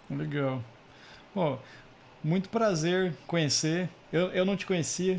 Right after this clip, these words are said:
já fiquei curioso pra caramba e achei muito legal a conversa. Espero que você volte mais vezes aqui. Já fica o convite aí pra gente bater mais papo aí. Acho que essa, esse primeiro papo, pra uma introdução, assim,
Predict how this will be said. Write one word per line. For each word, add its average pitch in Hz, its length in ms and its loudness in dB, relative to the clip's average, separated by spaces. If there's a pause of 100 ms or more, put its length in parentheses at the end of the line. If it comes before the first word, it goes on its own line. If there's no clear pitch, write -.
(160)
já 147 160 2
fiquei 175 200 -2
curioso 165 360 2
pra 180 140 0
caramba 170 640 2
e 151 100 4
achei 165 300 2
muito 165 340 0
legal 156 300 2
a 156 40 -4
conversa. 151 640 0 (480)
Espero 190 380 2
que 214 120 -4
você 208 280 2
volte 175 420 0
mais 202 280 0
vezes 165 340 0
aqui. 160 480 -2 (100)
Já 147 200 0
fica 180 260 -4
o 208 60 0
convite 170 640 0
aí 147 140 0
pra 147 160 -4
gente 147 260 0
bater 139 260 0
mais 160 240 0
papo 165 380 0
aí. 139 200 0 (320)
Acho 147 220 0
que 180 80 0
essa, 180 300 0
esse 160 200 0
primeiro 175 360 0
papo, 175 260 -2
pra 180 160 -4
uma 180 120 2
introdução, 180 720 0
assim, 170 520 0